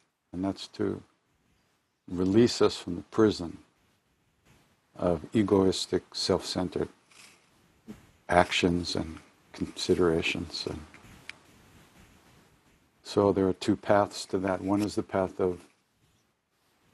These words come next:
you could say, devotion or loving kindness,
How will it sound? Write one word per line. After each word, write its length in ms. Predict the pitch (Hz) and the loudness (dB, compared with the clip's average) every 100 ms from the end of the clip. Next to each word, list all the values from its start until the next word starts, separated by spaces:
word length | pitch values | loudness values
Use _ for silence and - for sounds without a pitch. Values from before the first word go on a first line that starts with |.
| _ _ _ _ _ _ _ - _ _ _ - | _ _ _ _ _ _ _ -20 _ _ _ -20
you 80 | - | 0
could 120 | 113 | 0
say, 240 | - 107 98 | 4 6 6
devotion 640 | 90 85 95 95 104 107 - _ _ _ _ _ _ _ _ - | 4 2 2 2 -2 -8 -12 _ _ _ _ _ _ _ _ -2
or 160 | 90 87 | 0 2
loving 520 | 87 90 98 98 98 _ _ - | 2 2 2 0 -2 _ _ -6
kindness, 760 | - 92 92 98 104 - - | -2 0 0 -4 -8 -8 -10